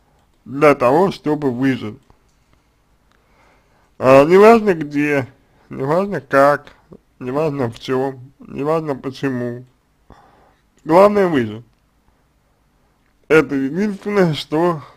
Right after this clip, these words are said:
человеку важно. Совершенно очевидно, что вы боитесь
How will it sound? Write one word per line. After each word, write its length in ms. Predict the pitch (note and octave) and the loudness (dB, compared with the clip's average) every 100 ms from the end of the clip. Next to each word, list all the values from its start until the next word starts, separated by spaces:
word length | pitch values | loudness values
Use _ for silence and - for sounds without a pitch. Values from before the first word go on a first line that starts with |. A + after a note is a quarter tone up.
| _ | _
человеку 720 | - C3 B2 B2+ C#3+ C#3 C3 B2 _ _ _ _ _ | -10 -4 -2 -2 -6 -8 -12 -12 _ _ _ _ _
важно. 480 | B2 A#2+ A2 A2 E3 _ _ _ _ _ _ _ _ _ _ _ _ _ _ _ _ - | -2 -2 -2 -8 -18 _ _ _ _ _ _ _ _ _ _ _ _ _ _ _ _ 0
Совершенно 500 | F3 G3+ A#3 C4+ A#3+ | 2 2 0 0 2
очевидно, 560 | - G#3+ A3+ G#3+ F3 | 2 2 0 0 -2
что 400 | C3+ - D#3+ D#3+ | -2 -4 -2 0
вы 160 | D#3 F#3 | 0 -2
боитесь 800 | D3+ D#3 D#3+ D#3+ D#3 C3+ - - | 2 2 2 0 -2 -2 -6 -20